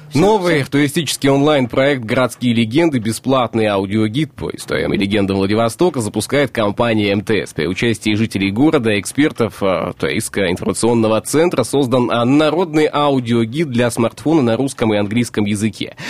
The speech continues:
Speaker 2: Туристический маршрут уже двадцать восьмого августа появится на платформах easy точка travel и, э, Surprise Me.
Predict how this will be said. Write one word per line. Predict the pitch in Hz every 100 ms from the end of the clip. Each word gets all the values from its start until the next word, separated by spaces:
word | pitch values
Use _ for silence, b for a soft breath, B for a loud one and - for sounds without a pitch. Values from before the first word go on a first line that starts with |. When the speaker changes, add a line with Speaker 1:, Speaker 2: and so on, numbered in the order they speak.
| 277 247 175
Speaker 2:
Туристический | - 143 190 180 -
маршрут | 160 151 - 185 - -
уже | 160 123 139 196 190
двадцать | 127 151 -
восьмого | 135 127 147 117 127
августа | 170 151 - 104
появится | 117 123 135 117 113
на | 104
платформах | 113 - 143 120 107 - -
easy | 185 185 131 110
точка | 90 113 - 95
travel | - 180 196 160 123
и, | 135 143 135 127
э, | 120 113 104 98
Surprise | 95 107 127 139 147 131 -
Me. | 135 127 101